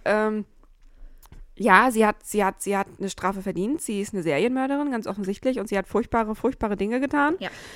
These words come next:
Speaker 1: Ähm, aber sie hat trotzdem, ich finde, jeder hat das Recht auf eine vernünftige Verhandlung und eine
Speaker 2: Definitiv.
Speaker 1: vernünftige Verteidigung.
Speaker 2: Ja.
Speaker 1: Ähm, sicherlich kann so eine Verteidigung genauso schief gehen wie im Fall O J Sim-, Simpson.
Speaker 2: Aha.
Speaker 1: Ähm,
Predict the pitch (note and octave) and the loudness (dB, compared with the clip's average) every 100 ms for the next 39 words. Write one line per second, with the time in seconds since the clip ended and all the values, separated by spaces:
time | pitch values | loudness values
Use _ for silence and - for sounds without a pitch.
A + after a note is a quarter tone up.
0 | - - - A3+ G#3+ G#3+ - G#3+ G#3+ G#3+ | -20 -8 4 6 6 4 2 4 6 4
1 | - G#3+ - B3 A#3 A#3 - - - G#3+ | 4 0 0 -2 -2 -4 -8 -4 -2 0
2 | A3 G3+ G3 B3 B3 A3 - G#3 A3 A#3 | 2 4 4 4 2 0 2 2 2 -2
3 | G3+ G#3 G#3 G#3 A#3 G#3 G#3+ F#3+ F3+ G3+ | -2 -2 -4 -4 -2 0 0 -2 -2 0
4 | B3+ A3 F#3+ G#3 F#3+ F#3+ G3+ G3 G3 D#3+ | -2 -2 -2 -2 -4 -2 -4 -4 -2 -2
5 | F#3+ A#3 F4+ - - - - - - G#3 | 0 -2 -4 -10 -20 -20 -20 -20 2 6
6 | G#3 G#3 G3+ G3+ G3+ - - _ _ - | 8 8 4 0 -4 -10 -20 _ _ -10
7 | - A3 C4 B3 B3+ - A#3+ A3 A3 A3+ | 0 2 6 6 4 2 0 2 0 0
8 | A3+ A3 A#3 G#3+ G#3+ G3 G#3 G#3 B3 A#3+ | 0 2 2 2 0 2 2 2 0 -2
9 | - A3 G#3 G3+ G3 G#3 G3 F#3+ F3+ E3 | -2 -4 0 -2 0 0 0 2 0 0
10 | G#3+ G3+ - A3+ C#4 D#4 F4+ - G3 A#3 | -4 -6 -4 -4 -2 -4 -4 -6 -4 -2
11 | G3+ G#3 G#3+ A3+ A3 | 0 4 6 6 4